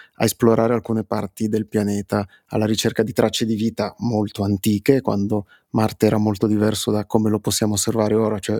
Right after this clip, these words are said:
una landa sostanzialmente desolata e molto brulla, e poi anche per capire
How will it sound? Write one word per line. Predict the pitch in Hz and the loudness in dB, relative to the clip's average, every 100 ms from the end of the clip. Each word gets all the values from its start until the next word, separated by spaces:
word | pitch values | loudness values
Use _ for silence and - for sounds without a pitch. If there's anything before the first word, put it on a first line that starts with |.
| - | -4
una | 117 110 | -2 0
landa | 110 110 107 | 2 2 0
sostanzialmente | - - 110 117 110 110 113 | -2 0 0 2 2 2 2
desolata | 110 110 110 104 101 101 - - - _ | 0 0 0 0 -2 -6 -8 -20 -20 _
e | 131 | 0
molto | 110 104 - 117 | 2 0 0 2
brulla, | 123 107 113 151 - | 4 2 2 0 -2
e | 180 | 0
poi | 127 | 0
anche | 139 120 | 2 0
per | 110 95 | -2 -4
capire | 101 117 117 | -2 0 0